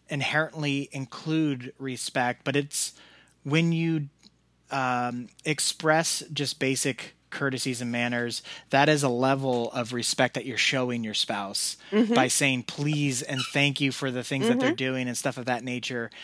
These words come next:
Speaker 1: And so if you just live a life, uh,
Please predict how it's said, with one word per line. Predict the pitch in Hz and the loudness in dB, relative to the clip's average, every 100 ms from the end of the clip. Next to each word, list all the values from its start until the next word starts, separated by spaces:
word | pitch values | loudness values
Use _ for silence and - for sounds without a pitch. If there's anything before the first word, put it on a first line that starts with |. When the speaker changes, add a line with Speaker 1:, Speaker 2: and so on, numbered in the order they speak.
| - - | -20 -8
Speaker 1:
And | 156 | -4
so | 143 156 151 143 - - _ _ _ _ _ - | 2 2 2 -2 -8 -20 _ _ _ _ _ 0
if | 180 156 | 2 2
you | 185 202 190 | 0 0 0
just | 170 180 - - - _ _ _ _ - _ _ _ | 2 2 0 -8 -18 _ _ _ _ -20 _ _ _
live | 170 156 151 175 175 | -2 2 4 4 4
a | |
life, | 156 139 139 147 139 - - - _ _ _ _ - | 4 4 4 4 0 -6 -14 -16 _ _ _ _ -8
uh, | 143 139 | -4 -4